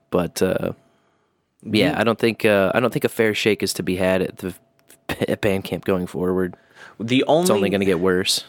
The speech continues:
Speaker 2: The only thing that I can say is that of all of, like, the crappy tech and social media companies at the beginning, um, Tencent, which if I, if I've got my,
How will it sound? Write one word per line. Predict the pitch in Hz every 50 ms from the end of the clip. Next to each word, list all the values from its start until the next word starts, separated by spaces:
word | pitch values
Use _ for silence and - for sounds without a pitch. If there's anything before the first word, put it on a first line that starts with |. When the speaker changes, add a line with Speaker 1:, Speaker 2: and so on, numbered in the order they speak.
| - _
Speaker 2:
The | - 123 131
only | - 135 156 175 175 180
thing | 175 - 165 160 156 156 143
that | 131 123 117
I | 117 117
can | 117 - 123 117 110 110 107 104 98
say | - - - - 120 120 117 117 110
is | 104 - - 104 101 98 101 98 98 98 95 92 -
that | - - 95 92 90 92 90 - - - - - - - - - - - - _ _ _ -
of | 110 107 92 - - -
all | - 110 123 135 139 151 151 151 147 - -
of, | - 117 113 113 113 117 117 113 110 101 98 - _ _ _ _ _ _ _ _ _ _
like, | 110 110 104 87 -
the | -
crappy | - - - 117 117 113 - - 117 113 110 110 110 110 104
tech | - - 120 - - -
and | 110 98 -
social | - 117 110 - - 98
media | 98 101 107 117 113
companies | - - 127 120 - 135 135 135 139 127 120 - -
at | 123 120 - -
the | 117 107
beginning, | 92 87 107 98 95 104 123 131 139 127 110 101 101 101 107 - _ - _ _ _ _ _ _ _ _ _ _ _ _ -
um, | 95 92 92 90 92 90 90 92 90 87 85 - _ _ _ _ _ -
Tencent, | - 139 139 139 - - 123 107 98 - -
which | 104 98 - - - - -
if | 104 - 104
I, | 101 98 98 98 95 - - _ _ _ _ _ _ _ _ _ _ _ _ _
if | - - 104 -
I've | 98 92 - - _ _ _ _ _ _
got | - 131 110 - 127
my, | 110 104 101 101 98 98 98 95